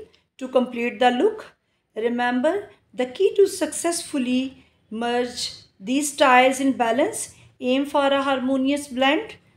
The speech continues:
that showcases the best of both Milanese and Western fashion, resulting in a dress that is stylish, unique, and reflective of your personal taste.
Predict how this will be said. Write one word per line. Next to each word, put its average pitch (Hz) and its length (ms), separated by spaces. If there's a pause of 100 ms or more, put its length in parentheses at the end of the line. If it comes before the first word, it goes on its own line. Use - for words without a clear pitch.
(140)
that 240 240
showcases 269 560
the 294 100
best 269 420
of 349 240
both 226 400
Milanese 233 580
and 269 180
Western 240 340
fashion, 254 480 (480)
resulting 247 600
in 277 100
a 262 100
dress 269 500 (260)
that 233 240
is 254 140
stylish, 277 1040 (180)
unique, 226 640 (220)
and 240 160
reflective 269 580
of 269 240
your 269 280
personal 269 540
taste. 311 680